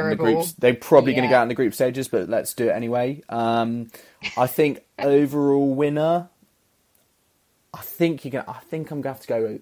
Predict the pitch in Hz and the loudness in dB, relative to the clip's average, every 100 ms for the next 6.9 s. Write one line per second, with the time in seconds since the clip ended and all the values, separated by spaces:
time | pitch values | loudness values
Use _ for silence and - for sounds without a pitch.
0 | - 110 - 117 123 - 110 120 _ _ | -8 -10 -2 -2 -2 -4 -12 -14 _ _
1 | 117 110 - - _ _ _ 185 202 339 | -14 -14 -18 -20 _ _ _ -14 -14 -16
2 | _ - 117 117 113 110 113 107 90 - | _ -8 -2 -2 -2 -4 -8 -10 -12 -18
3 | - 117 120 135 - 131 120 113 107 - | -6 -4 0 0 0 0 2 2 0 -2
4 | 127 110 131 120 113 - - - - 120 | -4 0 4 6 6 2 -6 -18 -12 -8
5 | 107 104 95 - - _ 82 - - 123 | -6 -6 -8 -12 -20 _ -18 -16 -8 -4
6 | 120 117 117 107 _ _ - - 117 | -2 -2 -4 -8 _ _ -14 -10 -10